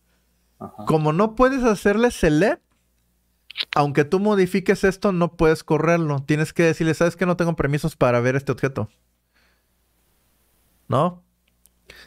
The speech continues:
Speaker 2: Tal vez, y aquí va otro rollo. Agárrate. Tal vez me, puedes
Speaker 1: Uf.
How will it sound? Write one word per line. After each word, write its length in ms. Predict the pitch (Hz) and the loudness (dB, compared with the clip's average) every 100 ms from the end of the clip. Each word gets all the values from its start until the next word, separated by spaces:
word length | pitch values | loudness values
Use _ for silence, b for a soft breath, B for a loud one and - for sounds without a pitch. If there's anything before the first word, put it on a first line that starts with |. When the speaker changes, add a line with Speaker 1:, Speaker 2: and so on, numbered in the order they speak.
| B | B
Speaker 2:
Tal 320 | - 143 143 | 2 2 2
vez, 440 | 143 165 220 269 - | 2 2 4 2 0
y 100 | 147 | 2
aquí 280 | 135 139 185 | 2 2 2
va 140 | 185 | 4
otro 260 | 190 190 185 | 2 0 0
rollo. 440 | 190 202 170 139 _ _ _ _ _ - | 2 2 0 -4 _ _ _ _ _ -4
Agárrate. 760 | 123 147 175 156 131 117 110 _ - | 0 4 4 2 -2 -6 -10 _ 0
Tal 320 | 147 147 151 | 2 2 0
vez 560 | 160 214 269 - - _ _ _ _ | 0 0 -2 -8 -20 _ _ _ _
me, 140 | 143 | -8
puedes 840 | 139 - 165 180 202 226 - - | -8 -4 2 2 2 0 -2 -18
Speaker 1:
Uf. 140 | 110 | -20